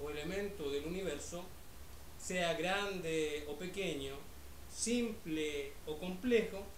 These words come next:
siempre tenemos dos opciones de apreciaciones, argumentos y juicios. Podemos manifestar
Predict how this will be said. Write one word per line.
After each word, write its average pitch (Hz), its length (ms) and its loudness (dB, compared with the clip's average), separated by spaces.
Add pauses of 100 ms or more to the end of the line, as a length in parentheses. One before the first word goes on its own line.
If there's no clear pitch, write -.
(400)
siempre 247 420 0
tenemos 214 480 2
dos 214 380 2
opciones 190 800 -4
de 156 320 4
apreciaciones, 151 960 -2 (500)
argumentos 190 920 0
y 160 80 -6
juicios. - 500 -6 (1300)
Podemos 233 560 4 (160)
manifestar 190 1000 2